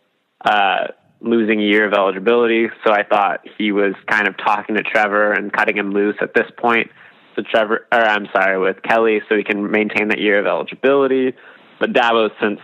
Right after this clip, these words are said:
said the red shirt, red shirt rule had nothing to do with this decision, and it was purely based on the Georgia Tech game. So it, Dabo handled this like any coach would. I think he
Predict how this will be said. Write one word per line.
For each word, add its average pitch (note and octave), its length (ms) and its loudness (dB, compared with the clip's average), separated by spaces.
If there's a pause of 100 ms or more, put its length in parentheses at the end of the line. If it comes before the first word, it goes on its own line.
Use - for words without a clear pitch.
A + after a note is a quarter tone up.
said G#2+ 300 0
the G2+ 80 -2
red G#2 220 0
shirt, - 420 -2
red A2+ 240 0
shirt - 240 0
rule G#2 240 0
had G2+ 180 0
nothing G2+ 400 -2
to G#2 80 -14
do A#2 200 2
with A#2+ 140 0
this B2 180 0
decision, A#2 500 0
and G#2 100 0
it F#2 60 -2
was G2 140 0 (100)
purely G#2+ 640 0 (520)
based A2+ 460 -2
on G#2 540 0
the G#2 60 -2
Georgia G2+ 400 -2
Tech - 400 -2
game. B2+ 440 0 (920)
So B2+ 400 2 (200)
it, - 320 -2
Dabo D#3 340 2
handled C3+ 320 0
this B2 160 2 (160)
like A#2+ 180 0
any A2 200 0
coach G#2+ 220 -2 (100)
would. A#2 500 0
I A2+ 120 0
think - 520 -4 (120)
he G#2+ 640 -2